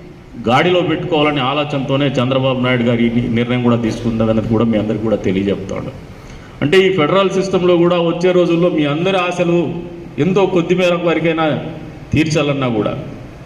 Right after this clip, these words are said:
ఇప్పుడు ఎడ్యుకేషన్ సిస్టమ్ అనేది almost defunct అయింది. ప్రైవేట్ స్కూల్స్లో కరోనా టైంలో అయితే జీతాలు ఇవ్వలా, ఆయనైతే తిండి గింజలు మీకు ఇవ్వగలిగినాడేమో, నిత్యావసర వస్తువులు ఇచ్చి ఇవ్వగలిగినాడేమో, కానీ ఏదైతే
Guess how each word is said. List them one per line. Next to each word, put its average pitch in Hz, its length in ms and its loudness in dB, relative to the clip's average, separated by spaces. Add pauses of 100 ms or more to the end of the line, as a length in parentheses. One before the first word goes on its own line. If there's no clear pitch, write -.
(340)
ఇప్పుడు 139 180 2
ఎడ్యుకేషన్ 175 480 0
సిస్టమ్ 165 340 -4
అనేది 160 220 -2
almost 151 540 -2
defunct 147 380 0
అయింది. 107 220 -4 (840)
ప్రైవేట్ 170 320 4
స్కూల్స్లో 175 400 0
కరోనా 170 400 0
టైంలో 160 320 -2
అయితే 156 220 0
జీతాలు 147 380 0
ఇవ్వలా, 127 280 0 (560)
ఆయనైతే 143 380 0
తిండి 156 260 0
గింజలు 165 260 2
మీకు 156 200 0
ఇవ్వగలిగినాడేమో, 151 680 2
నిత్యావసర 151 520 0
వస్తువులు 147 460 0
ఇచ్చి 143 120 -2
ఇవ్వగలిగినాడేమో, 147 680 2
కానీ 139 520 -2 (600)
ఏదైతే 180 540 4